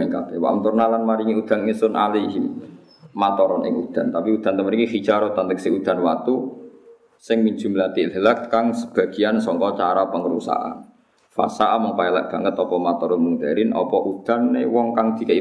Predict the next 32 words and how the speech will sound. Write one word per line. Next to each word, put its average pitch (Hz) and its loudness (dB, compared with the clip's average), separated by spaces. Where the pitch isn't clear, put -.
peringatan 95 0
matoruhum 98 0
te 92 2
udane 95 0
kaum 87 2
Nabi 90 -4
Lut. - -6
Elek 123 0
banget 101 0
udan 120 4
kok 92 -2
ngono. 82 -2
Udan - -2
salju 98 0
wae 104 4
repot, 101 0
apa 104 -4
nek 101 2
udan 98 0
apa? 107 2
Watu. - -6
Wis 82 -6
pol 87 0
repot, - -6
watune 107 0
panas. 92 -4
Ana 123 0
catetane 143 2
pisan, 113 0
dadi 98 0
ra 117 4
iso 113 2